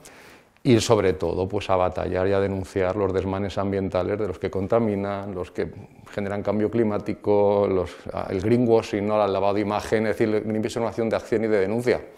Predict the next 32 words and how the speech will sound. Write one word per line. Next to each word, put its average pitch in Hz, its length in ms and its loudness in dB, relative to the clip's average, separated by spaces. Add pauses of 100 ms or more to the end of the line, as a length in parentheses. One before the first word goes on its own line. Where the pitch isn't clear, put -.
(220)
entonces 95 260 -6
nunca 98 220 -2
va 95 80 4
a 92 40 -2
cambiar. 95 520 2 (600)
Eh, - 220 -10
pero 95 160 0
bueno, 113 240 2
que... 95 320 0 (640)
Vivimos 104 300 0
un 120 80 2
momento 120 420 4
donde, 110 540 8
uf, - 280 -10
el 104 100 -2
espacio 92 300 0
democrático 113 560 4
se 107 120 0
degrada, 123 580 8
donde 113 320 2
cada 101 220 2
vez 110 100 4
las 110 140 2
multas 110 320 -2
son 113 120 -2
más 113 120 2
grandes, 135 420 4
la 120 100 6
ley 110 120 6
Mordaza 107 360 0
está 104 200 -2
ahí 143 400 4